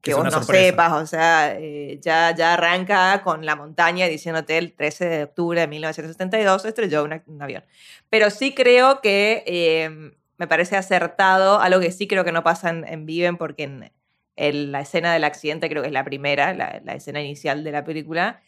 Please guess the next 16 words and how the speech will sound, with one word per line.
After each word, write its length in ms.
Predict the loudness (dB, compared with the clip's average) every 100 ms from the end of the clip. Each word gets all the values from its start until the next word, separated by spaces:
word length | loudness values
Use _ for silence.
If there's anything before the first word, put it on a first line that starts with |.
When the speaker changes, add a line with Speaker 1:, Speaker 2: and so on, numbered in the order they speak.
| _ -4
Speaker 2:
y 80 | -2
Speaker 1:
Ah, 40 |
Speaker 2:
acá 120 | 0
Speaker 1:
empieza. 60 | 0
Speaker 2:
tenemos 420 | 0 2 0 0
todo 380 | 0 2 2 2
ese 300 | 0 -4 -8
prólogo 840 | -8 -2 -2 0 -2 -2 -2 -4 -6
con 200 | -8 -6
ellos, 600 | -8 -6 -4 -4 -6 -10
eh, 260 | -14 -14 -16 -18
los 120 | -14
vemos 220 | -10 -10 -6
jugar 180 | -4 -2
al 140 | -2
rugby, 800 | 0 2 2 -2 -10 -10 -10 -12